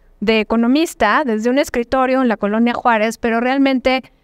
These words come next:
hay muchas historias detrás de esto, familiares, intercambios, eh, humanos. Hay, eh, los mundiales de fútbol que cada vez son más regionales,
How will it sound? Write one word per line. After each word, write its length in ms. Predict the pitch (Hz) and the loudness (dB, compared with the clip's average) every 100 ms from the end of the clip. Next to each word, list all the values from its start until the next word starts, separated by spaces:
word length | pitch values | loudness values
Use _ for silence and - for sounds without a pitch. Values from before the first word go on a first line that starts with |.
| _ | _
hay 120 | 226 | -2
muchas 320 | 262 302 311 247 | 0 0 -2 -4
historias 520 | - 277 269 262 247 | -2 0 2 2 0
detrás 320 | 226 220 214 | 0 -2 0
de 60 | 214 | -2
esto, 180 | - 185 | -2 -6
familiares, 880 | - 190 196 240 285 294 294 269 - _ _ _ - | -4 -2 0 2 2 2 -2 -4 -14 _ _ _ -8
intercambios, 920 | 226 220 226 262 254 269 262 - - | -4 -2 -2 0 2 2 -2 -6 -6
eh, 480 | 220 214 208 202 202 | -2 0 0 -2 -2
humanos. 720 | 226 233 302 311 320 320 - _ _ _ _ _ _ _ - | -2 0 2 0 0 -4 -12 _ _ _ _ _ _ _ 0
Hay, 640 | 254 262 262 247 226 - - | 2 2 2 0 -2 -6 -4
eh, 560 | 220 214 208 196 196 - _ - | 0 2 0 0 -2 -6 _ -4
los 220 | 233 226 | -2 0
mundiales 560 | 220 233 247 277 269 226 | 0 2 2 4 2 0
de 100 | 202 | -2
fútbol 560 | 247 226 233 247 262 - _ _ - | -4 0 0 0 -2 -10 _ _ -6
que 100 | 214 | 0
cada 180 | 233 247 | 2 2
vez 140 | 240 | 0
son 140 | 233 | 0
más 140 | 233 226 | 0 0
regionales, 800 | 220 - 202 214 240 285 - | -4 -2 0 0 0 -2 -6